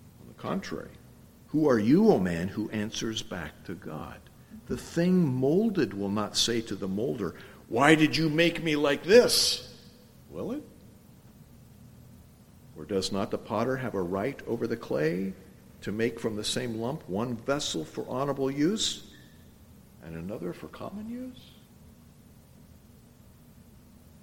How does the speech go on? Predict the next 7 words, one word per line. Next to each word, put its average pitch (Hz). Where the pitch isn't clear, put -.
Is 127
God 147
indeed 160
sovereign 185
in 90
all 80
things? 113